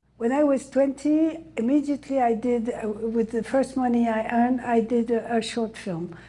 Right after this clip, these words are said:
fiction. And so I felt very free that you can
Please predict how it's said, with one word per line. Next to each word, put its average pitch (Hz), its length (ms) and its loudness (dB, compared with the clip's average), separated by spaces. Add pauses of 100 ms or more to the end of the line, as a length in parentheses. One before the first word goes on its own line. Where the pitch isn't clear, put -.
(100)
fiction. 175 560 -4 (380)
And 226 200 -2
so 240 540 2 (100)
I 240 120 2
felt 262 520 0
very 262 380 2
free 254 560 0 (600)
that 208 360 0 (160)
you 233 260 -6
can 226 280 0